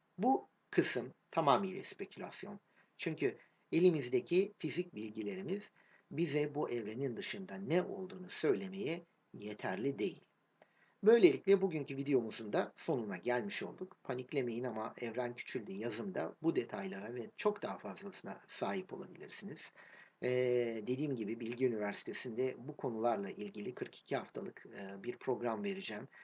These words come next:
ve, e, çok daha fazla detay ekleyeceğim. Aradan geçen zamanda yeni yazılarımı da yazacağım. Örneğin bugün size bu videoyu ulaştırmak için "Hayat Neden Var?" yazıma ara verdim. Onu yarına erteledim. Tamamladıktan sonra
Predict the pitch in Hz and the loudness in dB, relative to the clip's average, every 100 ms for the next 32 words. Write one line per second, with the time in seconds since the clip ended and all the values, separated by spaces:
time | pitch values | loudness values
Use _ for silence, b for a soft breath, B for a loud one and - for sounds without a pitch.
0 | B B - 139 139 127 - 120 117 113 | B B 2 4 6 4 0 -2 -2 -2
1 | 110 107 196 - 117 110 101 190 - 185 | -4 0 -2 2 2 2 -4 -4 -6 -6
2 | 104 - 202 - 196 175 147 160 - 120 | -8 -8 -8 -10 -12 -8 -8 -6 -4 -2
3 | 120 123 123 120 107 127 113 107 107 98 | 0 0 -2 -8 -2 -2 -2 -4 -2 -2
4 | 92 92 139 107 120 110 104 104 107 101 | -4 -4 -4 -2 -2 -2 -4 -4 -4 -4
5 | 92 92 95 - 104 98 98 - 110 - | -8 -12 -14 -8 -6 -6 -8 -10 -10 -12
6 | B B B 117 127 117 123 123 123 120 | B B B -2 -2 -2 0 0 0 -2
7 | 123 110 110 131 117 110 104 104 104 - | -4 -4 -2 -2 -2 -2 -2 0 -2 -2
8 | 107 117 - 127 120 120 - 143 131 123 | -2 -2 -2 -2 -2 -4 -6 -6 2 2
9 | 123 117 107 123 117 98 98 117 98 107 | 2 0 0 2 2 -4 -4 -6 -6 -6
10 | 101 101 117 113 95 92 135 185 104 101 | -6 -2 0 0 -2 -4 -8 -6 -8 -8
11 | 98 127 107 98 92 - 104 95 120 175 | -2 -2 -2 -6 -6 -8 -8 -6 -8 -8
12 | - - 104 92 95 98 - 107 110 - | -12 -8 -6 -4 -4 -6 -10 -12 -8 -8
13 | 104 110 | -6 -8